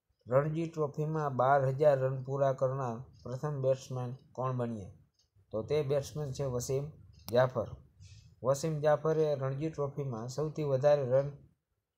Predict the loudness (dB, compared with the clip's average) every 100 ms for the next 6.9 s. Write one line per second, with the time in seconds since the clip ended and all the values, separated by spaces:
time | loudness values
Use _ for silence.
0 | _ 0 2 2 -2 0 0 0 -2 -2
1 | -2 0 -2 -2 -6 -12 -16 -20 -20 _
2 | _ _ -20 _ -20 -18 -18 _ _ -14
3 | -6 -6 -4 -4 -4 -4 -8 -16 -4 0
4 | 0 0 -10 -20 _ _ _ -6 -2 -2
5 | -4 -6 -4 2 4 2 -2 -6 -4 -4
6 | -4 0 -2 -2 -4 -4 -6 -10